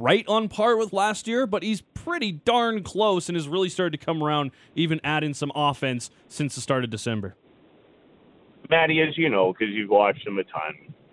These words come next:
Speaker 2: he's their most important forward. He's their most reliable forward. He's an incredibly consistent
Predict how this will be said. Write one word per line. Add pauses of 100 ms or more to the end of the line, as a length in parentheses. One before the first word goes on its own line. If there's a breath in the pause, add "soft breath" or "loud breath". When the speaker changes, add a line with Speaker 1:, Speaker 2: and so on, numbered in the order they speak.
(540)
Speaker 2:
he's
their
most
important
forward. (720)
He's (920)
their
most
reliable
forward. (420)
He's
an
incredibly
consistent